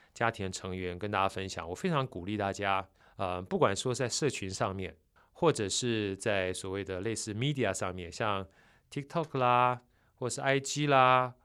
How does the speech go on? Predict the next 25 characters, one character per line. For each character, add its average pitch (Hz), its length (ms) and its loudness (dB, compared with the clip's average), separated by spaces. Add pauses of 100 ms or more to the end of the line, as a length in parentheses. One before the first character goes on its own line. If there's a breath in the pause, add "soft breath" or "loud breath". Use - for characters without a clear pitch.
(240)
，F 131 200 -2
B 147 260 0
啦， 127 440 8 (260 soft breath)
甚 143 200 -2
至 131 100 -4
像 143 160 4
我 113 60 4
们 104 100 -6
这 131 100 -2
个 120 80 2
翻 139 220 0
转 113 140 0
教 123 180 2
育 120 60 0
的 120 80 0
Podcast 131 520 0
也 92 80 -6
是 92 160 -4
一 113 140 -4
个 107 100 0
榜 101 220 -2
样 127 180 2
一 117 100 -4
样 123 180 2
啦， 104 260 0